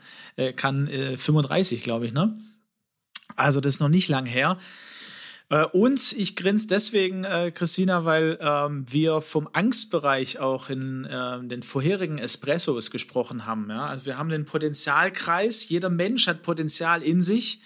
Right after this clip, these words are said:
und, äh, entwickelt dann über die Kindheit, wenn, je älter wir werden, desto größer wird der Angstbereich. Und im Angstbereich ist so ein bisschen, wie du auch gesagt hast, da ist einiges drin, ja? Also Angst, äh, Peter hat mal gesagt, wie so ein Containerbegriff,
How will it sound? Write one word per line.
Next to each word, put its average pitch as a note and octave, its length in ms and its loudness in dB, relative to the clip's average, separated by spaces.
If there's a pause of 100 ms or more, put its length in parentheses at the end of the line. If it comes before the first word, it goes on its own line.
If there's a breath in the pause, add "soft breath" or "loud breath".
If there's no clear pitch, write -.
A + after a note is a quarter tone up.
(720 loud breath)
und, D#3+ 360 0
äh, D3+ 340 2
entwickelt F3 540 0
dann G#3 260 2
über E3+ 300 0
die D#3 120 -2
Kindheit, F#3 640 2
wenn, E3+ 160 -2
je D#3+ 200 2
älter F#3+ 320 2
wir E3 120 2
werden, F3+ 340 0
desto D#3 240 2
größer F3+ 380 0
wird E3 120 -4
der D3 100 -2
Angstbereich. F3 720 0 (320 loud breath)
Und C3+ 120 0
im D#3 80 0
Angstbereich E3+ 600 2
ist E3+ 100 2
so F3 80 0
ein E3+ 60 0
bisschen, G#3+ 260 0
wie F#3 80 0
du G3 100 0
auch F3+ 160 -4
gesagt E3+ 360 -4
hast, B2+ 160 0
da C#3+ 80 0
ist C#3+ 200 2
einiges F#3 480 0
drin, A2+ 220 -6
ja? D3+ 300 0 (300 loud breath)
Also C#3 180 -6
Angst, D#3 420 -2
äh, D3+ 240 -2
Peter D#3+ 320 -4
hat D#3+ 120 -6
mal D#3 140 -2
gesagt, D#3 300 -4
wie D#3 80 0
so D3+ 140 0
ein D3 100 -8
Containerbegriff, D3 1000 -2